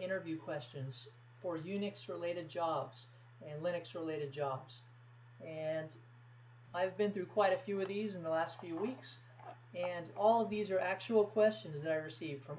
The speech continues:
all different types of companies, from top-level social media companies to smaller companies you probably haven't heard of. They're all very similar.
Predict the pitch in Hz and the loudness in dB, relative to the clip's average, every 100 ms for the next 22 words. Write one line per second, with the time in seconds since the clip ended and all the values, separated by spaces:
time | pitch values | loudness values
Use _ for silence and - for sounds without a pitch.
0 | - 208 208 208 202 190 190 185 185 180 | 6 8 8 4 0 0 2 2 -2 -4
1 | 190 190 160 135 - - - - - - | -4 -2 -6 -6 -10 -18 -20 -20 -20 -8
2 | 180 160 - 190 190 190 180 175 - 180 | -4 -4 0 2 4 4 4 0 0 -4
3 | 180 175 185 185 185 196 180 190 190 190 | -2 -4 -2 -4 -2 -2 -2 -4 -6 -8
4 | - - 185 190 196 185 202 185 190 190 | -14 -12 0 4 6 4 0 -4 -4 -8
5 | 175 165 151 185 175 165 170 160 160 165 | -8 -12 -6 0 0 0 -2 -2 -4 -4
6 | 165 135 120 - - - - - - 202 | -2 -2 -6 -14 -20 -20 -20 -20 -10 -2
7 | 226 214 208 196 190 - 190 156 135 | 2 4 4 4 0 -2 -2 0 -4